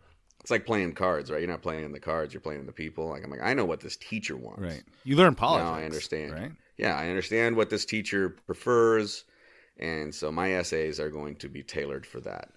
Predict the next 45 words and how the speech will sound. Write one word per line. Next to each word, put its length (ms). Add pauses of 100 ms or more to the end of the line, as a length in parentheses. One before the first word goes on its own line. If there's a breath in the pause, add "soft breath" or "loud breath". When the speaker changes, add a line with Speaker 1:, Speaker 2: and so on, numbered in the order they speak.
(300 soft breath)
Speaker 1:
Never 320
read 160
a 60
single 840
page 400
of 160
any 300
assigned 460
work, 460
and 380
Speaker 2:
Mm-hmm. 20
Speaker 1:
I 80
was, 440 (120)
I 120
was 160
getting 440
A's 300
towards 240
the 100
end 160
'cause 140
I 60
was 160
like, 160
"All 160
right, 180
now 200
I 140
know 100
how 120
this 220
works." 320 (1200 soft breath)
So, 120
yeah, 60
Speaker 2:
I've 60
Speaker 1:
it 40
didn't 100
Speaker 2:
even 140
Speaker 1:
set 100
Speaker 2:
told 120
Speaker 1:
me 40
Speaker 2:
my 140
Speaker 1:
up 40
very 160
well, 260